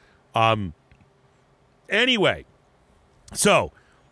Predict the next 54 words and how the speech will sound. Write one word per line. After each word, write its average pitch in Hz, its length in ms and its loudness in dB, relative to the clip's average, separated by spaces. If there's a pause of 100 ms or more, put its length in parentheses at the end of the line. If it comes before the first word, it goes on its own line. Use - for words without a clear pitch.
(160)
out 226 220 4
of 233 120 -2
straight 240 300 2
up 220 200 -2
caution 196 920 0
to 160 120 -4
make 175 180 0
sure 208 220 2
that, 180 220 -2
that 143 220 -2
we 151 120 0
don't 160 180 -2
screw 190 300 -2
the 180 80 2
rest 170 220 0
of 156 40 -8
this 139 140 0
episode 127 360 2
up, 107 300 2 (640)
it 175 120 4
is 202 100 0
time 196 240 2
that 190 80 -2
we 175 100 -4
duck 165 280 0
out 156 180 2
of 147 60 -4
here. 151 240 -2 (1080)
Again, 165 220 2
it's - 100 -2
just, 147 140 -4
it's 131 100 -4
storming 180 340 0
real 165 120 2
bad 147 200 2
outside, 135 420 0
and - 20 0
I, 123 300 -2
I, 110 60 -2 (920)
I, 120 100 0 (120)
I 151 40 2
would 151 140 -2
be 156 100 -2
mad 165 320 4
if 160 120 -2
I 160 100 2
lost, 156 580 0
if 147 100 0
the 156 120 2
episode 170 360 0
got 160 200 0
royally 156 440 0
screwed 143 320 0
up 120 180 2